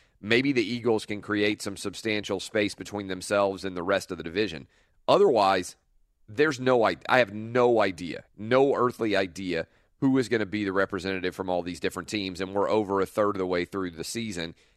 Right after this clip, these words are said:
and it's hard to even have a good sense for how good teams are. In fact, right now, if you wanted to know, I know it's early, but if you wanted to know what the playoff picture looks like, Kansas City's your one seed.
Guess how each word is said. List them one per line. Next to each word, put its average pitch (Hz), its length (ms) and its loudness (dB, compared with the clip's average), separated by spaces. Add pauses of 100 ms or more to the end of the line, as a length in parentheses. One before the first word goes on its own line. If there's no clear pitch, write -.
(180)
and 107 100 2
it's 104 140 -2
hard 110 300 4
to 101 60 -4
even 95 220 -4
have 101 220 0
a 98 60 0
good 87 260 -4
sense 90 440 -4
for 85 540 -2 (480)
how 113 200 4
good 98 480 0
teams 95 340 -6
are. 73 380 0
In 90 100 -6
fact, 113 340 2
right 113 180 2
now, 110 280 0
if 95 100 -4
you 107 120 -8
wanted 107 360 -2
to 98 80 -6
know, 80 280 -4
I 85 40 -4
know 101 140 0
it's 107 140 -2
early, 87 460 -2 (380)
but 104 80 -4
if 95 120 -6
you 120 100 -4
wanted 113 300 -2
to 110 100 -4
know 107 160 2
what 107 200 2
the - 80 -4
playoff 113 420 2
picture 87 400 -2
looks 82 220 -4
like, 85 340 -2 (460)
Kansas 127 360 0
City's 123 340 -2
your 107 140 2
one 107 280 0
seed. 104 440 -6